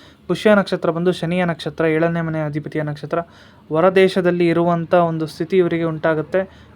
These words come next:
ಹೊರದೇಶದಲ್ಲಿ ಅಲ್ಲೇ, ಆ, ಪರ್ಮನೆಂಟ್ ಆಗಿರೋ ಥರ ಇವರಿಗೆಲ್ಲ ಸಿಚುವೇಶನ್ ಉಂಟಾಗೋದೇ ಈ ಹನ್ನೆರಡನೇ ಮನೆಯಲ್ಲಿ ಶನಿ ಇದ್ದಾಗ. ಹಾಗಾಗಿ, ಆ, ಯಾರೆಲ್ಲ ಈ ಸಿಂಹ ಲಗ್ನದವ್ರು ಇದ್ದೀರಾ, ಈ ವಿಡಿಯೋನ ನೋಡಿ. ನೆಕ್ಸ್ಟ್ ಬಂದು ಕನ್ಯಾ ಲಗ್ನದ ಬಗ್ಗೆ ನಾನು ವಿಡಿಯೋ ಹಾಕ್ತೀನಿ.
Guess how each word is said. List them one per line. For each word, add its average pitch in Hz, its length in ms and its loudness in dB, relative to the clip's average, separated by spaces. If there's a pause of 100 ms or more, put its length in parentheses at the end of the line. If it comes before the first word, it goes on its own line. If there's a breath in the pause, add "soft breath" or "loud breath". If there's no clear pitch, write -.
ಹೊರದೇಶದಲ್ಲಿ 202 600 4
ಅಲ್ಲೇ, 190 360 4 (220)
ಆ, 170 60 0
ಪರ್ಮನೆಂಟ್ 202 500 4
ಆಗಿರೋ 170 260 4
ಥರ 170 180 2 (240)
ಇವರಿಗೆಲ್ಲ 165 380 0 (380)
ಸಿಚುವೇಶನ್ 175 500 -2
ಉಂಟಾಗೋದೇ 175 540 2
ಈ 160 360 0 (320 soft breath)
ಹನ್ನೆರಡನೇ 202 420 2
ಮನೆಯಲ್ಲಿ 180 280 -4
ಶನಿ 170 220 -4
ಇದ್ದಾಗ. 147 300 -2 (840 loud breath)
ಹಾಗಾಗಿ, 170 520 2 (340)
ಆ, 170 40 -4 (520)
ಯಾರೆಲ್ಲ 170 460 2
ಈ 156 160 0
ಸಿಂಹ 165 260 -4
ಲಗ್ನದವ್ರು 160 460 0
ಇದ್ದೀರಾ, 156 260 -4 (160)
ಈ 160 140 0
ವಿಡಿಯೋನ 180 480 4 (320)
ನೋಡಿ. 175 320 -2 (960 soft breath)
ನೆಕ್ಸ್ಟ್ 180 300 -4
ಬಂದು 180 360 0
ಕನ್ಯಾ 190 320 0
ಲಗ್ನದ 175 360 0
ಬಗ್ಗೆ 160 180 -2
ನಾನು 160 200 -4
ವಿಡಿಯೋ 160 180 2
ಹಾಕ್ತೀನಿ. 165 420 -6